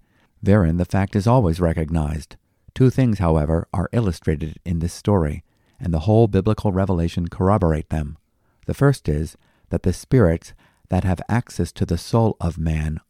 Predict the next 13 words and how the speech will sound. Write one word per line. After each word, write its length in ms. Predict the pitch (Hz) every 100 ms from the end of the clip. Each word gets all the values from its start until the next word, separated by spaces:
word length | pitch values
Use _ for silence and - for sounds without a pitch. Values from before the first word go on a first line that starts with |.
| -
are 200 | 87 82
all 240 | 85 80 -
evil. 420 | 104 104 82 76 - _ -
They 100 | 82
are 100 | 82
spirits 480 | - - 90 82 -
of 200 | 82 87
lawlessness. 760 | 98 110 73 - - - - _ _ _ _ _ _ -
There 200 | 92 87
is 220 | 101 92
but 200 | 95 -
one 300 | 90 123 127
spirit 540 | - - 80 67 -